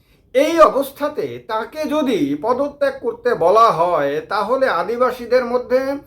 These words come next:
বা পিছিয়ে পড়া মানুষের মধ্যে ব্যাপক প্রতিক্রিয়া তৈরি হতে পারে। সেই প্রতিক্রিয়ার ঝড়ে, তুফানে, কালবৈশাখীতে বিজেপি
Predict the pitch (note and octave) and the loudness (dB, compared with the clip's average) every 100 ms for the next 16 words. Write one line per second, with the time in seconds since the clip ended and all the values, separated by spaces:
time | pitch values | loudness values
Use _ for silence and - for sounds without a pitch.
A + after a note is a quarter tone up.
0 | - G3+ - D#3+ F3 - A#3+ - C#4+ C#4 | -18 -20 -4 -2 -2 -4 -12 -6 -2 2
1 | C4+ C4 A#3 A3+ A#3+ B3+ B3 B3 C#4 E3+ | 2 2 2 0 0 -2 -2 0 0 0
2 | B3+ D4+ D#4+ D#4+ - - C#4+ C#4 C4+ C4 | -2 -2 -2 -4 -4 -8 -8 -8 -12 0
3 | C4 C4 B3+ B3 A#3 B3 B3+ B3+ C4 C#4+ | 2 2 0 0 0 2 2 2 2 0
4 | D4 - - - C4+ D4+ D4 C#4+ D4 D4 | -4 -18 -20 -6 -2 -2 -4 -6 -6 -10
5 | - C#4 C#4 C#4 C4+ F3+ E3 C3 C#3+ B3 | -10 -2 2 4 4 2 -2 -4 4 6
6 | D4+ F#3+ C3+ B3+ B3 E4 C#4+ - - _ | 8 4 0 -8 -2 0 0 -2 -8 _
7 | _ - A3 B3+ B3+ C#4+ C#4+ D4 D4 C#4+ | _ -4 2 4 4 0 0 0 0 -4
8 | - C#3+ - _ _ _ _ - D3 B3 | -6 -8 -10 _ _ _ _ -12 -6 4
9 | C#4 C#4 A3+ F3+ A#3+ | 4 6 2 2 2